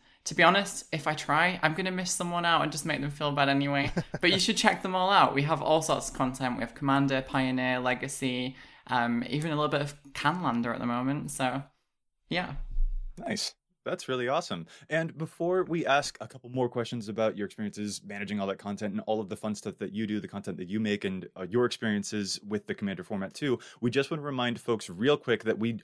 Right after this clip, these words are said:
Speaker 3: are approaching our episode one hundred, which means we are having a really cool giveaway for episode one hundred. So all you have to do to be entered to this giveaway is to follow us and leave us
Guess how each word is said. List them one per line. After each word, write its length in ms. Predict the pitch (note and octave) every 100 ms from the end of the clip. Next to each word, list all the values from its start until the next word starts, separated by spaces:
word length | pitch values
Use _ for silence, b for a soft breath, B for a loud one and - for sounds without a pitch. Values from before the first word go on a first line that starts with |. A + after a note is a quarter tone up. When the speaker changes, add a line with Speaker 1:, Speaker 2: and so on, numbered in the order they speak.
| A#2
Speaker 3:
are 240 | C3 C#3+
approaching 460 | C#3 - C3 B2+ A#2
our 160 | G#2 -
episode 380 | - A#2+ A#2+ A2
one 140 | G2
hundred, 340 | B2 C3 D3+ - B B
which 260 | F3+ F3+ G3
means 380 | F#3+ F#3 F3 - b
we 140 | F3 F3
are 120 | D#3
having 360 | D3 C#3 D3 -
a 160 | A#2 A#2+
really 340 | G#2+ B2 A#2+
cool 240 | - A#2
giveaway 460 | G#2+ A#2 G2+ G2+ G2+
for 440 | - - B2 F2+ -
episode 400 | F#2+ F#2 F2 E2
one 160 | F2 D#2+
hundred. 380 | E2 D2 D2+ - B B
So 100 | D#3
all 180 | C3+ E3
you 60 |
have 80 | F#3
to 40 | E3+
do 140 | E3
to 80 | D3+
be 160 | C3+ A#2
entered 340 | C3 D3+ B2+
to 220 | - D#3+
this 160 | D3 -
giveaway 380 | C3 C3 D#3 D3+
is 220 | B2 A#2+
to 180 | - B2+
follow 380 | - A#2 C3 D#3
us 220 | F#3 - B B
and 220 | C#3 C3+
leave 140 | B2+
us 120 | C3+